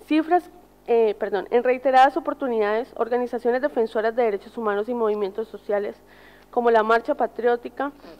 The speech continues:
y sus organizaciones de base, las plataformas nacionales como la Coordinadora Nacional de Cultivadores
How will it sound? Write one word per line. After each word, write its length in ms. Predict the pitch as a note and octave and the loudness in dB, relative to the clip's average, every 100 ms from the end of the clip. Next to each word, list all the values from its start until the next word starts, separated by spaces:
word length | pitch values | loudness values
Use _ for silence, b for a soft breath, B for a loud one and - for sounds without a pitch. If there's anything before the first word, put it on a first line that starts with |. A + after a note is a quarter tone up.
| - | -6
y 120 | A#3+ | -4
sus 160 | A3+ | -2
organizaciones 720 | A#3 A3+ A3+ A3+ G#3+ A3+ A3+ A#3+ | -2 0 0 0 -4 -2 -2 0
de 100 | A3+ | 2
base, 320 | G#3+ G3 - - - | 4 2 -4 -20 -6
las 120 | A3 | -6
plataformas 640 | - A3+ A3 G#3+ A3 A#3 B3+ | -2 -2 0 -2 -2 0 0
nacionales 580 | C4 C4 A3 G3+ G#3+ | 0 0 -2 -2 -4
como 340 | - A#3+ A3+ G#3 b b b b b - | -4 -4 -4 -6 b b b b b 0
la 160 | A#3 | 2
Coordinadora 880 | A#3 A#3 A#3+ A#3 G#3+ G#3+ A#3 B3+ D#4 D#4 - | 2 -2 -2 -2 2 4 4 2 -2 -6 -6
Nacional 720 | A#3 A3+ A3+ G#3 G#3+ A3+ D4 - - | -2 -2 -2 -4 -2 -2 -4 -12 -10
de 140 | A3+ | -8
Cultivadores 800 | A3+ A3+ A#3 A3 G#3 G#3 A3+ | -8 -8 0 2 4 2 -2